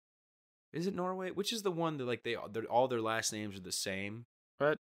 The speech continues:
Speaker 1: The way naming, I, I, I might be wrong. It's either Norway or Iceland or,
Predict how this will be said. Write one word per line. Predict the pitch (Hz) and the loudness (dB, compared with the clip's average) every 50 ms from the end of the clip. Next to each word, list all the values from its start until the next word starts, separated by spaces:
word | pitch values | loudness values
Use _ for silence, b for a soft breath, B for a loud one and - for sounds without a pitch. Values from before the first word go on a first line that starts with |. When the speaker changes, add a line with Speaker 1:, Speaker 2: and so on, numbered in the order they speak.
| _ _ _ | _ _ _
Speaker 1:
The | - 135 | 2 6
way | 139 175 196 220 240 | 8 10 10 10 10
naming, | 208 180 175 180 185 185 185 180 175 175 - - | 10 8 8 8 8 8 6 6 6 4 4 6
I, | 143 143 123 - 135 135 - - | 6 6 6 6 2 2 2 0
I, | 135 131 135 | 0 0 2
I | 139 | 4
might | 147 160 170 - | 4 4 4 4
be | 156 | 4
wrong. | 135 123 127 120 - | 4 6 4 4 4
It's | 127 - 165 | 0 -2 2
either | 156 147 123 | 4 4 6
Norway | 120 131 135 143 151 147 151 151 151 147 | 6 6 4 4 4 4 6 6 8 8
or | 120 - - | 8 6 6
Iceland | 113 117 123 127 - - 135 131 127 123 117 107 | 2 2 4 6 4 4 4 2 2 2 2 2
or, | 98 98 95 92 90 87 | 2 2 2 2 0 -2